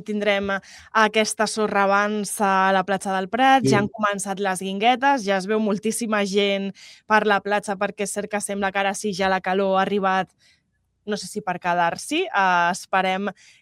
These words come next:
Speaker 1: que sí. Em, i ja per últim, i per acabar, relacionat amb tot això, quina és la previsió de, de visites enguany a les platges metropolitanes? Perquè realment l'estiu és un dels moments més esperats per la ciutadania i és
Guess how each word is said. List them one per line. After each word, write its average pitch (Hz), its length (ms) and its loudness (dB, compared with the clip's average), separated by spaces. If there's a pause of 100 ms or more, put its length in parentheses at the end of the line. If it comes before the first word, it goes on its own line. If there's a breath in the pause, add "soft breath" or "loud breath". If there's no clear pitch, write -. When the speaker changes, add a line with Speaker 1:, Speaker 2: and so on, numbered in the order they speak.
Speaker 1:
que 214 180 0
sí. 247 380 -4 (120)
Em, 190 580 2 (100)
i 226 160 0
ja 196 140 4
per 214 160 6
últim, 233 220 2
i 226 80 0
per 202 120 2
acabar, 196 360 4
relacionat 214 420 2
amb 208 160 2
tot 202 140 -2
això, 196 440 0
quina 214 180 -4
és 214 100 -6
la 233 100 2
previsió 214 580 -2
de, 226 320 4
de 196 160 0
visites 208 480 -6
enguany 220 380 -2
a 214 60 -2
les 185 160 -2
platges 196 340 -8
metropolitanes? 202 1080 -4 (380 loud breath)
Perquè 190 300 -6
realment 196 720 -6
l'estiu 190 380 -2
és 262 80 -4
un 247 100 -4
dels 214 200 -2
moments 220 340 -4
més 208 120 -4
esperats 196 480 -2
per 196 160 -2
la 196 140 -2
ciutadania 196 840 -2
i 196 460 -6
és - 240 -6